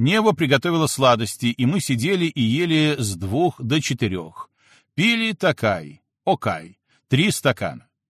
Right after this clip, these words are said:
Вышел в город в кино, посмотрел «Альби Айк» и бродвейский гондольер.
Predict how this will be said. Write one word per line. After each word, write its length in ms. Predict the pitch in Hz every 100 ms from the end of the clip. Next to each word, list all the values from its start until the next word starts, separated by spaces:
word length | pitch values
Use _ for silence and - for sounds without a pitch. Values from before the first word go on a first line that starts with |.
| _ _ _ _ _ _ _ -
Вышел 460 | 110 262 - 220
в 80 | 151
город 320 | 131 233 214
в 80 | -
кино, 340 | 147 139 139 170
посмотрел 720 | - 120 104 110 147 190 175
«Альби 400 | 139 160 143 139
Айк» 440 | 120 107 101 _ -
и 180 | 147
бродвейский 840 | 190 127 110 117 151 - 127 123 120
гондольер. 640 | 120 110 107 90 82 71